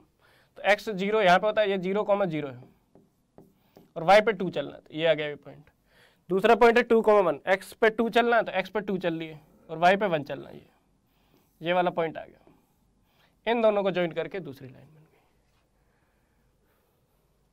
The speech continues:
ठीक है बेटा, आगे चले,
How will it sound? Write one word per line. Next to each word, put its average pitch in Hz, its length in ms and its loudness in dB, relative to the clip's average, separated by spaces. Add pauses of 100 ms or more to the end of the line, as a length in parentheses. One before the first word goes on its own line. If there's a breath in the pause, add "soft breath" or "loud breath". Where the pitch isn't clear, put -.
(840)
ठीक 190 100 0
है 226 40 2
बेटा, 247 200 -2 (1800)
आगे 196 220 4
चले, 226 180 2